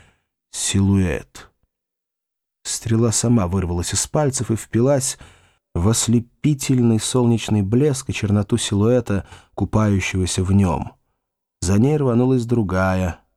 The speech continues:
Человек на скале сделал шаг в сторону и скрылся за камнями. Потом в просвете ещё раз мелькнула сутулая фигура и исчезла совсем.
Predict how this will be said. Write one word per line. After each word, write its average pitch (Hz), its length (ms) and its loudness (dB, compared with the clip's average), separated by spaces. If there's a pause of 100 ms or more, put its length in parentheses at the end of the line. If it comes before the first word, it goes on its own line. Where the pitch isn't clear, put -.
(1500)
Человек 107 480 0
на 101 80 2
скале 101 380 0
сделал 98 340 0
шаг 98 280 -4
в - 80 -10
сторону 120 540 0
и 101 40 0
скрылся 117 500 -2
за 110 120 0
камнями. 92 640 0 (920)
Потом 123 280 0
в 131 100 -6
просвете 120 520 0
ещё 117 380 2
раз 95 200 -4
мелькнула 101 440 0
сутулая 101 460 0
фигура 120 560 2 (800)
и 104 160 2
исчезла 104 460 -2
совсем. - 720 -6